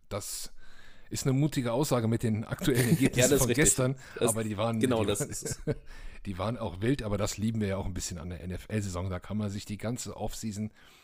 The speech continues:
Speaker 1: den Mund fusselig reden und wir tun das ja wortwörtlich. Und dann
Speaker 2: Ja.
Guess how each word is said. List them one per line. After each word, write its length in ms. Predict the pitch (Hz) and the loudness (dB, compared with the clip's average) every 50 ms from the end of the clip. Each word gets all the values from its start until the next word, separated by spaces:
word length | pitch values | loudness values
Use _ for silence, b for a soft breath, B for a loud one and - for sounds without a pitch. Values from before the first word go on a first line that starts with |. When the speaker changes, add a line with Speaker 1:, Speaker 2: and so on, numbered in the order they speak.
| B B B B _ - | B B B B _ -8
Speaker 1:
den 160 | 85 92 95 90 | -6 -6 -4 0
Mund 220 | 95 117 135 135 | 0 0 0 0
fusselig 480 | - - - 98 - 92 92 90 - - | -2 -4 -6 -4 -4 -4 -4 -4 -4 -4
reden 240 | 98 101 104 110 104 | -2 0 0 2 0
und 160 | 95 - - | 0 0 -4
wir 100 | 98 - | -4 -2
tun 240 | - - 143 147 120 | 0 2 2 2 2
das 200 | 101 98 - 104 | 0 0 -2 -2
ja 160 | 98 92 90 | -2 0 0
wortwörtlich. 600 | 101 113 - - 95 104 104 - 95 104 - - B B B B B B B B B B - | 0 -2 0 0 0 -2 0 -2 -4 -6 -6 -8 B B B B B B B B B B -10
Und 260 | - 98 92 90 - | -8 -8 -8 -6 -6
dann 120 | 90 92 | -6 -6
Speaker 2:
Ja. 60 | 92 | -4